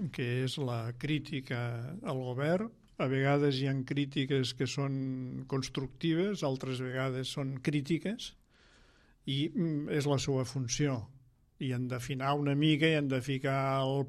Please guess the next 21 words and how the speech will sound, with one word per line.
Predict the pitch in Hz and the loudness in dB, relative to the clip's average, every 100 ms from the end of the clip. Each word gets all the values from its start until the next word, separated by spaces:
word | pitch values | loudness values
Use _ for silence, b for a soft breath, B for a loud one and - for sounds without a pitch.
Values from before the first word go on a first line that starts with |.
| - | 4
punt | 170 165 180 151 | 8 8 6 0
exactament | 131 131 131 127 135 139 143 151 | 0 -2 -2 -4 -4 -2 -2 0
allí | 135 131 135 | 2 2 2
on | 139 139 135 131 127 | 0 -2 0 -2 -2
pot | 143 147 135 | -2 -2 0
semblar | - 151 143 143 143 160 | 0 0 2 2 4 2
que | 160 151 | 2 2
la | 143 139 | 2 2
cosa | 139 139 139 156 | 2 4 4 4
coeja. | 156 143 151 147 127 120 B B B B B - | 4 4 6 6 4 -2 B B B B B 4
És | 160 147 | 6 8
evident, | 147 147 147 147 135 120 120 - - | 8 6 8 6 4 2 -4 -8 -2
eh, | 139 135 135 131 127 127 131 B B B B - | 2 2 0 -2 -4 -4 -8 B B B B -2
que | 147 | 2
aquestes | 143 147 - 139 | 4 4 2 2
inversions | 147 139 139 - 151 135 | 2 2 2 0 0 -2
tenen | - 143 135 | -2 -4 -2
un | 135 | -4
cost, | 135 156 208 190 - | 0 0 0 -2 -2
és | 143 139 | 2 2
evident | 139 135 143 | 2 0 0